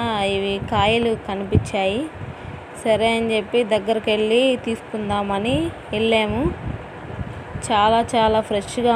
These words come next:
ఉన్నాయి. వీటిని జీడికాయలు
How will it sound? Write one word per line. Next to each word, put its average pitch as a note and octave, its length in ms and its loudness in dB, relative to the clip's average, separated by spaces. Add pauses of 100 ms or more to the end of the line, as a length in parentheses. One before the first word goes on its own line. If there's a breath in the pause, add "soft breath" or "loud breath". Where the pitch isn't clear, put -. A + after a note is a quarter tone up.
(100)
ఉన్నాయి. G3 360 2 (1800)
వీటిని A3+ 360 2 (180)
జీడికాయలు A#3 680 2